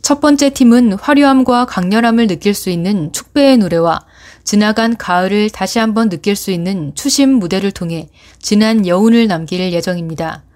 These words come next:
두 번째 팀은 가수 라디의 엄마라는 곡을 통해 관객들로 하여금 부모님에 대한 감사함과 사랑을 느낄 수 있는 무대를 선사하고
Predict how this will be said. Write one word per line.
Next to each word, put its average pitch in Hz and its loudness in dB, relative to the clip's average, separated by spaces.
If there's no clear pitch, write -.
두 214 0
번째 254 2
팀은 240 2
가수 214 0
라디의 185 -2
엄마라는 220 0
곡을 180 -2
통해 170 -6
관객들로 226 2
하여금 190 -2
부모님에 240 2
대한 220 0
감사함과 180 -2
사랑을 262 4
느낄 208 0
수 - -4
있는 190 0
무대를 180 -2
선사하고 170 0